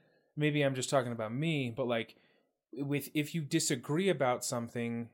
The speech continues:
you usually have what you feel like to be, if you're a normal person, like, a decent, decently structured argument ready with points. But sometimes you just like things to like things. You know what I'm saying?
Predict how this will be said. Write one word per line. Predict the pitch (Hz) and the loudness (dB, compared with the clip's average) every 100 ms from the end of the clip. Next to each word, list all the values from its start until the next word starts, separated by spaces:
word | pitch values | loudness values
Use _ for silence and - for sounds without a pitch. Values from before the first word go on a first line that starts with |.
| _ | _
you | 127 | -6
usually | 127 127 117 120 | -2 -2 -2 -4
have | 104 117 113 110 - _ _ _ _ _ | -2 0 0 -4 -14 _ _ _ _ _
what | 135 120 | -2 -2
you | 123 127 | -2 -4
feel | 120 127 113 | -2 0 0
like | 107 - | 0 -4
to | 110 | -8
be, | 113 107 104 101 - - | -4 -4 -4 -8 -12 -14
if | 101 | -10
you're | 107 92 98 | -8 -8 -10
a | 107 | -14
normal | 104 101 101 | -14 -16 -16
person, | 104 101 104 107 - | -16 -16 -20 -20 -16
like, | 107 104 | -14 -12
a | 104 | -12
decent, | 104 113 117 - 120 - - _ _ | -8 -6 -6 -4 -6 -8 -16 _ _
decently | 165 156 151 | -2 0 2
structured | 143 160 139 131 | 2 2 2 0
argument | - 123 120 123 120 | 0 -2 -2 -4 -4
ready | 117 127 127 127 123 120 _ _ _ | -2 0 0 0 -2 -4 _ _ _
with | 104 - | -14 -6
points. | - 143 131 120 - - _ _ _ | 0 2 0 0 -2 -4 _ _ _
But | - | 0
sometimes | - 196 208 185 156 | 2 4 4 2 0
you | |
just | 147 135 | -2 2
like | 143 - | 2 2
things | 135 120 | -4 -4
to | 117 | -4
like | 120 - | -4 -6
things. | - - - - - - - - | -14 -18 -18 -18 -20 -20 -16 -6
You | |
know | 127 | -4
what | |
I'm | 123 | -2
saying? | 147 151 151 | -2 -2 -6